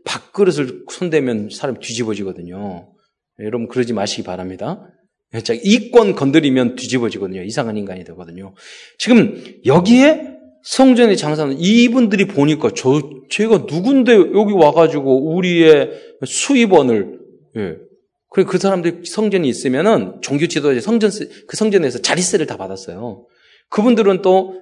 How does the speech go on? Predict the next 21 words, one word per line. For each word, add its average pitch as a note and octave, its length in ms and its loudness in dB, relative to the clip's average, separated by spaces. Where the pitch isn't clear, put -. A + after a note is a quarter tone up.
양소 D3+ 420 2
이런 D#3+ 160 4
걸 D3+ 140 4
팔면서 G#3+ 560 0
수입을 F#3 480 0
했고, G2+ 380 -8
그러니까 A3 300 0
종교 F3+ 280 4
지도자들도 G#3+ 720 0
그렇고 E3+ 300 -4
거기에 D#3 340 -2
있는 E3 180 -2
서민들도 F#3+ 560 2
그렇고 B2+ 460 0
그 G3 120 2
성전을 G3 520 0
하나의 F#3+ 160 -6
장사의 E3 400 -2
소굴로 F3 300 -2
만든 B2+ 300 -6
거예요. G2+ 200 -6